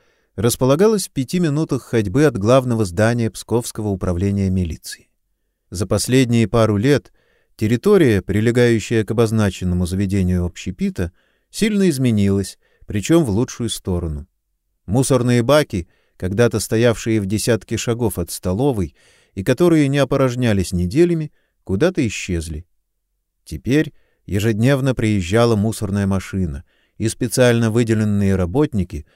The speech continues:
постоянно следили за чистотой и порядком. Новые порядки, безусловно, радовали окружающий контингент. Исключение составляли разве что некогда шныряющие здесь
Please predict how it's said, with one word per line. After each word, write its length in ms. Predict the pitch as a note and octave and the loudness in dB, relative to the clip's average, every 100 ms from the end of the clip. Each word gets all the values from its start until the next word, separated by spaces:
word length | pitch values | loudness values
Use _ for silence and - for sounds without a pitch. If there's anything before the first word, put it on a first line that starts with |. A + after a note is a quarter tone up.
| _ - | _ -16
постоянно 720 | F#2 - D#2 E2+ C#3 D#3+ D#3 | -12 -10 -6 0 0 0 -2
следили 640 | C#3+ G#2+ G2 E2+ A#2+ C3 B2 _ | -6 -4 -4 -2 -2 -2 -6 _
за 160 | E2+ G#2 | -8 -6
чистотой 540 | G2 F#2 F2+ - G#2 | -6 -8 -8 -4 -4
и 40 | G2 | -4
порядком. 600 | D#2+ D2+ C#2+ - - - _ _ _ _ _ _ _ _ _ _ | -6 -8 -8 -12 -20 -20 _ _ _ _ _ _ _ _ _ _
Новые 380 | G2 D#3+ F3 E3 | 0 4 4 4
порядки, 460 | C#3+ D#3+ F#3 - | 2 2 0 -2
безусловно, 640 | C#3+ C3+ B2 - D3 C#3+ B2+ | -4 -2 -4 0 0 2 2
радовали 400 | B2 B2+ A#2+ A2+ | 2 2 2 0
окружающий 680 | G#2 G#2 F#2 G#2+ G#2 - F#2+ | 0 -2 -2 0 -2 -4 -6
контингент. 760 | F#2+ F2+ F2 E2+ E2+ D#2+ - _ _ _ _ | -6 -6 -6 -4 -4 -4 -8 _ _ _ _
Исключение 760 | F2 - G2 F#2+ B2 D#3+ F#3 E3+ | -12 -6 -4 -2 0 2 2 0
составляли 600 | B2+ A2+ F#2+ F#2 C3+ D3+ | -4 -4 -4 0 0 2
разве 360 | B2 C3 B2+ A#2 | 2 0 0 -6
что 200 | - G2 | -4 0
некогда 480 | A#2 B2 A#2 A2+ | 0 -2 -4 -4
шныряющие 800 | G#2 - E2+ G2 B2 A#2 - F#2+ | -4 -6 -4 0 0 -2 -6 -6
здесь 500 | D#2+ C#2 - D3 D3 | -6 -8 -6 -6 -8